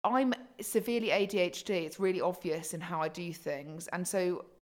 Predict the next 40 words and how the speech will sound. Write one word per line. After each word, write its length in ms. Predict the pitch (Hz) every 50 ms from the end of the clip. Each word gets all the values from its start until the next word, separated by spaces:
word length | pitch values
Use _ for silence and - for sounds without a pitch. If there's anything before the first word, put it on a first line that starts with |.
| _ _ -
I 180 | 180 202 208 214
have 380 | 190 - - 208 202 - - -
to 600 | - - 214 208 196 190 185 185 185 180 180 180 180 - - - - _ _ _ -
not 380 | 185 180 190 180 - - - -
have 220 | - 190 180 170
a 40 | 165
training 420 | 170 - 180 170 156 156 160 156
style 380 | 156 156 - 156 151 151 151 151
like 320 | 151 147 143 - - -
that 400 | - 151 139 135 80 - - - -
personally, 720 | - 156 147 147 151 - - - 135 - 143 - - - - - _ - - - - -
because 320 | 160 - - 180 160 -
if 140 | - 175 -
I 100 | 185 185
give 300 | 180 - 214 202 202 -
myself 480 | 180 165 165 - - 165 156 156 -
an 100 | 180 143
even 200 | 143 170 160 160
more 220 | 160 160 156 - 165
erratic 880 | 165 165 165 156 170 - - - - 165 151 131 - - - - - - -
mindset 560 | 175 165 156 156 156 151 - - - 147 -
with 140 | - 156 151
training, 680 | - - 160 147 151 151 139 131 110 139 147 160 156 -
it 120 | - 151
would 160 | 156 160 156
be, 160 | - 160 156
um, 260 | 147 117 139 117 104 -
it 140 | - 156
would 140 | 151 151 151
be 80 | - 156
unbearable. 640 | 151 151 156 156 160 156 151 156 151 151 - 131 107
I 80 | 151
don't 160 | 170 196 180
know 100 | 170 180
if 180 | 175 170 175 -
you'd 200 | 175 165 151 156
agree. 460 | 156 151 165 156 147 123 92 139 151 160
Like, 240 | 165 160 156 156 - - - - - - - - - _ _ _ _ _ _ _ _ _
if, 320 | - 185 175 - - - 190
like, 420 | 175 160 156 160 160 - - -